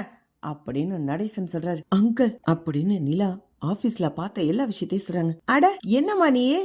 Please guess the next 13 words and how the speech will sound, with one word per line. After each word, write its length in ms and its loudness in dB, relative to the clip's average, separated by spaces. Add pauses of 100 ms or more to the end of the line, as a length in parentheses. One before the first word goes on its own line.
(400)
இதுக்கு 340 2
போய் 200 2
பயந்துகிட்டு 440 2
கிடக்குற? 300 0 (220)
எதுக்கு 340 4
பயப்படுற? 360 4 (280)
அவன் 240 0
என்ன 220 2
சுண்டக்கா 420 2
பையன், 260 2
என்ன 240 2
பண்ணிருவான்?" 720 2
அப்படின்னு 600 -4